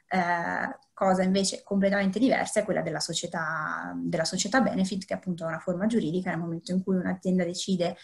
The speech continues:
di, eh, qualificarsi come società benefit, eh, vuol dire che si prende determinate responsabilità, vuol dire che, eh, il proprio ehm, il proprio atto costitutivo, il proprio statuto, eh, fanno un, un esplicito riferimento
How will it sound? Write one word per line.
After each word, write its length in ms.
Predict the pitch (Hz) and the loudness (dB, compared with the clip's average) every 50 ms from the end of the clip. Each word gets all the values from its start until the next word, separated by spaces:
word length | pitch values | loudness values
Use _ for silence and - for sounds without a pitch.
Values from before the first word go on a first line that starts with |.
| - - - - | -20 -20 -16 -8
di, 300 | - 185 185 185 185 - | -4 0 2 4 2 2
eh, 240 | - - 175 180 185 | 0 -2 -4 -4 -2
qualificarsi 640 | - 185 190 185 185 196 196 202 175 185 - - 180 | 0 0 0 0 0 0 2 2 2 2 0 -4 -4
come 220 | 180 180 170 180 | -4 -4 -6 -6
società 340 | 180 - 180 - 196 190 269 | -6 -4 -6 -4 0 2 2
benefit, 580 | 254 170 135 - 190 190 - 220 220 - - 254 | 4 4 4 2 2 0 0 -2 -4 -2 0 2
eh, 920 | 254 262 254 - 196 180 180 175 170 170 170 - - 170 175 - - - - | 4 4 4 2 0 -2 0 -2 -2 -4 -4 -6 -6 -6 -8 -8 -10 -10 -6
vuol 220 | - 185 185 185 | -2 0 2 2
dire 260 | 180 185 185 185 180 | 2 2 2 0 0
che 300 | 180 - 190 175 175 175 - - - - _ | -2 -2 -2 -2 -2 -4 -6 -14 -20 -20 _
si 160 | - - - 208 | -10 -4 -2 0
prende 220 | 196 202 202 196 | 2 4 4 6
determinate 480 | 190 185 190 185 185 190 185 180 185 185 | 4 4 4 4 4 4 2 2 0 0
responsabilità, 960 | 180 180 - - - 190 185 185 - 175 190 214 262 254 247 202 208 233 233 | -2 -2 -4 -2 0 0 0 2 2 0 4 4 4 6 6 8 8 8 8
vuol 160 | 196 185 180 | 6 4 2
dire 240 | 170 180 175 180 180 | 0 -2 -2 -2 -2
che, 240 | 185 190 185 180 180 180 - - - - _ | -2 0 0 0 0 -2 -6 -18 -20 -16 _
eh, 540 | - 185 180 175 170 170 170 170 175 185 185 - | -2 -2 -2 0 -2 -2 -2 -2 -2 -2 -2 0
il 120 | - 196 190 | 0 0 0
proprio 840 | - 196 190 190 190 - 196 190 190 185 185 180 175 170 170 170 180 208 233 - _ _ _ _ _ _ _ _ - - - - | 2 2 2 2 2 4 4 6 6 6 8 6 6 4 4 0 -2 -4 -6 -8 _ _ _ _ _ _ _ _ -8 -6 0 2
ehm, 840 | 202 190 180 175 180 180 - - - - - 220 220 220 226 233 - - - - - | 2 2 2 2 0 0 0 0 0 -2 -2 -4 -4 -2 -4 -4 -6 -8 -14 -10 -2
il 100 | 202 196 | 0 2
proprio 280 | 190 202 190 190 202 196 | 4 4 4 4 4 4
atto 200 | 196 196 - 208 | 4 2 0 -2
costitutivo, 600 | 196 196 - - 196 196 196 196 233 233 214 196 | -2 0 -2 -2 -2 -2 0 4 6 6 6 6
il 80 | 185 185 | 4 4
proprio 240 | - 185 180 190 185 | 2 -2 0 0 0
statuto, 760 | 185 - 196 190 - 240 233 214 196 - 190 185 175 185 - | 0 0 -2 -2 0 2 2 2 2 4 4 4 4 4 4
eh, 440 | 190 190 185 180 175 175 180 175 185 | 0 0 0 0 -2 -2 -4 -4 -4
fanno 600 | - - 190 185 185 190 190 190 190 190 185 - - | -2 0 0 2 4 4 6 6 6 4 2 2 2
un, 240 | 190 185 185 180 180 | 0 0 2 0 0
un 120 | 185 180 | 0 0
esplicito 460 | 185 190 - - 247 240 - - - | -2 -2 0 0 0 0 0 0 -2
riferimento 800 | 185 190 185 - 180 175 180 180 185 185 190 190 - 190 190 | -4 -4 -2 -4 -4 -2 0 2 2 2 2 2 4 2 2